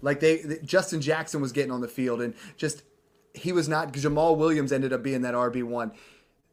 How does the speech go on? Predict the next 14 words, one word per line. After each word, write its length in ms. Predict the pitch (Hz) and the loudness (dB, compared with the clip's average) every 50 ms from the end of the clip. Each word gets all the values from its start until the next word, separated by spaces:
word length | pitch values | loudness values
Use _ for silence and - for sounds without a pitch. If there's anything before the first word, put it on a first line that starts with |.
| _ _ _ | _ _ _
Philadelphia 640 | _ - 180 214 277 294 220 202 214 240 233 214 185 | _ 10 12 12 12 12 12 10 8 8 6 6 4
is 100 | 156 139 | 2 4
gonna 160 | 131 160 147 | 2 2 2
use 340 | 135 131 143 165 170 156 131 | 2 2 2 0 0 0 0
him, 140 | 131 117 110 | -2 -2 -2
but 140 | 117 139 - | -2 -4 -6
how 260 | - - - 196 190 | -8 -8 0 2 4
do 80 | 208 | 4
you 140 | 226 220 214 | 4 4 2
see 280 | 208 - - 196 190 185 | 0 -2 -2 -4 -2 2
that 260 | 170 170 170 160 160 | 4 4 4 4 0
situation 640 | - - 160 143 - 151 143 143 139 135 - 143 131 | 0 -2 -2 -2 0 0 2 2 2 0 0 -4 -4
shaping 420 | 131 - 143 135 135 143 131 127 | -2 0 0 0 0 -2 -4 -2
out? 300 | 127 127 127 131 131 - | -2 0 -2 -2 -4 -6